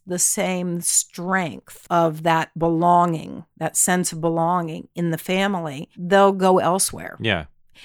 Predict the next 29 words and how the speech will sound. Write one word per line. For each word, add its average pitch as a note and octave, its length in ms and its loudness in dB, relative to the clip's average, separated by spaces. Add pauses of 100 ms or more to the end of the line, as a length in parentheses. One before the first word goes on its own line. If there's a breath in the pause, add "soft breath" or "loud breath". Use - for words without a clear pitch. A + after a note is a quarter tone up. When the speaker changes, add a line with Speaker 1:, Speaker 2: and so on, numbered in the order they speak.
Speaker 2:
So - 120 2
Speaker 1:
We G#2 100 8
Speaker 2:
it's - 120 -4
setting C#4+ 400 8
Speaker 1:
all B3+ 100 6
Speaker 2:
up A#3 60 4
this A3+ 120 4
Speaker 1:
need A3+ 160 2
Speaker 2:
framework. F#3+ 380 0
Speaker 1:
to - 40 -10
feel G3 400 0
that F3+ 180 -2
we E3 240 -2
belong D#3 840 -6 (160)
Speaker 2:
Mm-hmm. F#2 240 -4
Speaker 1:
to F3 100 -2
something. D#3+ 640 -2 (220)
I G#3+ 60 0
mean, G#3 240 4 (160)
i-, - 160 -18
if G3+ 220 -8
you A3 80 0
think B3 240 0
about G3+ 260 2
it F#3 140 -2
in F3+ 100 -2
your F3 180 -2
own F3+ 280 -2
life, - 500 -10